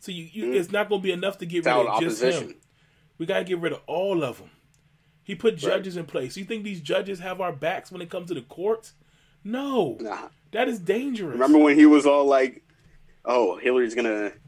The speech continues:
Speaker 2: Hillary's gonna pick his, pick her own judges." Who picked? Who just
Speaker 1: Yeah.
Speaker 2: like, put
Speaker 1: That's
Speaker 2: people in place
Speaker 1: that,
Speaker 2: so that
Speaker 1: that's
Speaker 2: he doesn't get in trouble?
Speaker 1: That's what they do, though. That's, that's what administrations do.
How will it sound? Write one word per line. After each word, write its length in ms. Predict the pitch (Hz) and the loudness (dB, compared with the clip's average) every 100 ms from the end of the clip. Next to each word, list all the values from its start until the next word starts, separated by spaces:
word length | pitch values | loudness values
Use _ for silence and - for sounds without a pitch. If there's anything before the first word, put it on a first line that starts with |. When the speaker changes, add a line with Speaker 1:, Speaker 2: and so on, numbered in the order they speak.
| _ | _
Speaker 2:
Hillary's 320 | 120 123 110 | 2 2 2
gonna 440 | 120 110 107 107 | -2 -2 -2 -4
pick 220 | 98 - 113 | -6 -8 -4
his, 180 | 113 113 - _ | -4 -4 -6 _
pick 120 | 123 | -4
her 120 | 117 | -2
own 200 | 113 113 104 | 0 -2 -2
judges." 500 | 113 120 92 73 - _ _ _ _ _ _ _ - | 0 0 -4 -12 -18 _ _ _ _ _ _ _ -12
Who 60 | |
picked? 520 | 208 220 - - - - | -2 -2 -4 -14 -18 -2
Who 160 | 359 196 | 0 0
just 340 | 185 196 - - _ - | 2 0 0 -12 _ -6
Speaker 1:
Yeah. 220 | 277 196 | -4 -2
Speaker 2:
like, 180 | 135 151 | -4 0
put 220 | 170 160 | 2 4
Speaker 1:
That's 140 | - | 2
Speaker 2:
people 120 | 165 156 | 4 4
in 60 | |
place 400 | - 170 147 - - | 4 4 4 2 -8
Speaker 1:
that, 80 | - | -6
Speaker 2:
so 120 | - | -2
that 60 | 147 | 2
Speaker 1:
that's 180 | 151 139 | 2 0
Speaker 2:
he 100 | 175 | 0
doesn't 240 | 160 147 | 2 2
get 120 | 139 | 2
in 60 | 131 | -2
trouble? 260 | - - - - - | -2 -4 -6 -16 -12
Speaker 1:
That's 140 | 311 | -4
what 100 | 339 | -2
they 100 | 277 | 0
do, 120 | 285 | 0
though. 220 | 339 - - 165 | 0 -2 -12 -8
That's, 200 | 175 - | -8 -8
that's 280 | 151 180 | -8 -6
what 100 | 196 | -6
administrations 520 | 175 180 175 175 170 143 | -6 -8 -8 -10 -10 -8
do. 220 | 190 | -8